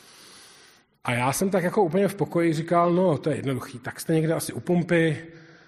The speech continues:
takže ho necháte vychladnout, to auto. Pak nasednete, nastartujete a pojedete sto třicet až do Prahy.“ No a to se stalo, to auto žádný problém nemělo,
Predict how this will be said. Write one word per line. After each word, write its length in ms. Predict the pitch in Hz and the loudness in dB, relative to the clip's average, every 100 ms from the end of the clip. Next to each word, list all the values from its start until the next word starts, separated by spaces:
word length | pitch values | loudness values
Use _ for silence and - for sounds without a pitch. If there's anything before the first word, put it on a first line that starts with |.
| _ | _
takže 240 | - 123 135 | -8 -2 0
ho 80 | |
necháte 400 | 135 123 113 107 | -2 -4 -8 -8
vychladnout, 640 | 101 101 - 107 107 101 101 | -12 -12 -10 -8 -8 -8 -10
to 100 | 113 | -10
auto. 560 | 104 98 - 104 101 107 | -12 -14 -12 -12 -12 -12
Pak 160 | 123 | -12
nasednete, 720 | 123 117 - 127 131 123 131 | -10 -10 -8 -6 -6 -6 -8
nastartujete 640 | 123 135 - 165 - 143 - | -10 -10 -6 -6 -4 -6 -6
a 80 | - | -10
pojedete 460 | 160 160 165 160 | -6 -4 -6 -6
sto 240 | 151 - 170 | -8 -6 -8
třicet 460 | - 139 - 127 | -8 -12 -10 -10
až 140 | 123 101 | -10 -10
do 100 | 104 | -12
Prahy.“ 380 | 113 101 107 - _ - - - - - - | -14 -14 -16 -20 _ -20 -20 -20 -20 -18 -4
No 200 | 151 147 | -2 0
a 60 | |
to 120 | 139 156 | -2 -4
se 140 | 165 | -4
stalo, 420 | - 185 226 113 | -2 -2 -2 -4
to 160 | - 117 | -4 -6
auto 240 | 123 135 | -6 -4
žádný 300 | 139 131 143 | -2 -2 -2
problém 360 | - 147 156 139 | -2 0 2 2
nemělo, 580 | 123 135 143 139 165 | 2 2 2 2 0